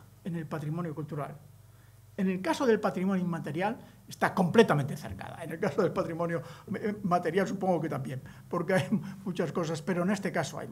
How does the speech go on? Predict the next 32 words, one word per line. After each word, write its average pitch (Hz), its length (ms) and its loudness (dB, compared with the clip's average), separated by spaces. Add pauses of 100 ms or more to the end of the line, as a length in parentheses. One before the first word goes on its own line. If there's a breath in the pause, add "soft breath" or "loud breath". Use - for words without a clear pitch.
(120)
es, - 180 -8 (140)
es 214 180 0
un 202 120 4
cerco - 380 -6
total. - 280 -14 (1500 soft breath)
El 220 120 -2
cerco 330 300 2
total 226 340 2
es 214 100 2
que 208 120 -4
parece 294 440 2
que 240 100 -4
todo 240 220 2
está 214 260 -2
contribuyendo 185 680 0
a 151 100 -2
que 165 160 -6 (220 loud breath)
el 214 200 2
coste 339 380 2
real 190 380 2 (760 loud breath)
de 214 60 4
mantener 247 500 4
el 262 140 0
patrimonio 226 520 2
inmaterial 196 540 2
en 180 100 -2
la 175 80 -2
modernidad 160 720 2 (640)
es 151 140 -8
que - 160 -6
pierde 131 420 -4
autenticidad. - 720 -12